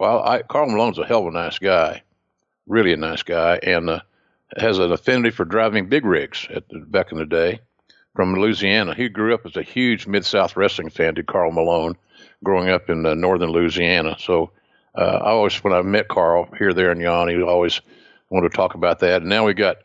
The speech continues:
the late Chris Kanyon and, uh, and Raven, uh,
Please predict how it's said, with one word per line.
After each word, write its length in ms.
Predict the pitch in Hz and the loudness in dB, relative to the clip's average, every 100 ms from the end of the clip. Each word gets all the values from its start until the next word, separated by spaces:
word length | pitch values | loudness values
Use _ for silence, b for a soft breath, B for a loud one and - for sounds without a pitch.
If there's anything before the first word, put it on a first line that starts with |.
| _ _ _ _ _ _ - | _ _ _ _ _ _ -4
the 160 | 101 | 0
late 280 | 101 120 117 | 2 0 0
Chris 260 | 131 110 - | -2 -2 -2
Kanyon 580 | 127 135 117 98 107 - | 0 2 0 -2 -4 -10
and, 400 | 98 95 90 87 | -4 -2 -2 -2
uh, 260 | 87 87 90 _ _ _ - - | -2 -2 -6 _ _ _ -10 -4
and 220 | 92 92 | 0 2
Raven, 460 | 117 131 80 73 - _ _ _ _ _ - | 2 2 0 -4 -14 _ _ _ _ _ -10
uh, 380 | 85 87 85 | -4 -2 -2